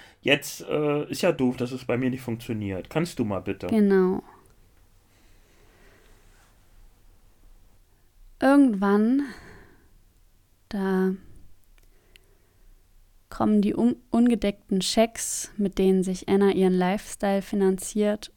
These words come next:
Speaker 2: unbezahlte Hotelrechnungen und um ihr Geld geprellte Freunde und Geschäftspartner zusammen.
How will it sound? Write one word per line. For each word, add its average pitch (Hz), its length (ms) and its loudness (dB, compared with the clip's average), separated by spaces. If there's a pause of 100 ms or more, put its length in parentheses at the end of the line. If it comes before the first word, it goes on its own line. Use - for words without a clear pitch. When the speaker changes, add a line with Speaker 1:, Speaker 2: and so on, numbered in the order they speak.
(140)
Speaker 2:
unbezahlte 214 760 0
Hotelrechnungen 196 920 -2 (1000)
und 185 840 0 (680)
um 220 180 2
ihr 196 140 0
Geld 214 360 0
geprellte 190 460 -4
Freunde 202 420 2
und 185 140 -2
Geschäftspartner 185 1040 -2 (400)
zusammen. 170 540 -6